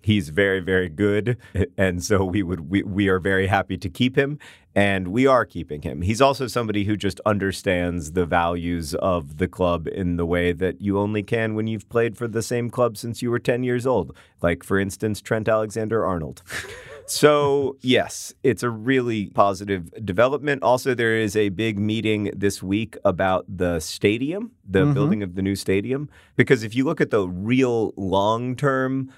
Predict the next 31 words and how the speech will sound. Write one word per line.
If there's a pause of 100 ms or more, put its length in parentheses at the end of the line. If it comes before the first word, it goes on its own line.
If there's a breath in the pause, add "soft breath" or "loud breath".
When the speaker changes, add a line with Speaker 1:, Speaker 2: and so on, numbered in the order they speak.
(140)
Speaker 1:
the
way
for
Wimbledon
to
progress (140)
is
to
have
the
new
Speaker 2:
Mm-hmm.
Speaker 1:
stadium. (160 soft breath)
It (220)
brings
us
back
home, (200 loud breath)
but
it
also
allows
us
to
be
in
our
own
place
that
will